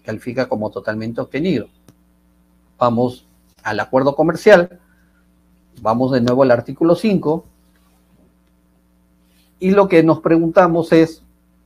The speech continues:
¿cómo califica origen? Bueno, según el literal B, los productos vegetales o cosechados o cose-, o recolectados en el Perú son originarios.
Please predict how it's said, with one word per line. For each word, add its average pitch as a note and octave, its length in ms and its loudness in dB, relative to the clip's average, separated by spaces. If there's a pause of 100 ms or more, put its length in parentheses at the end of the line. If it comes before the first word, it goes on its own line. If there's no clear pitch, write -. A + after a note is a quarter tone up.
(840)
¿cómo D#3+ 360 0
califica C3+ 480 0
origen? C3 360 -6 (200)
Bueno, B2 320 -6
según C#3+ 300 -2
el G3 80 -2
literal D#3+ 400 4
B, D3+ 300 -2
los A#2+ 160 -6
productos D3 340 -4
vegetales C#3 540 -4
o C3 100 -8
cosechados D#3 640 -2
o D3 80 -8
cose-, - 340 -12 (100)
o A#2 260 0
recolectados A#2 680 -2
en D3+ 100 -2
el D3+ 100 -2
Perú F3+ 320 -2 (200)
son C3+ 240 -2
originarios. A#2 680 -8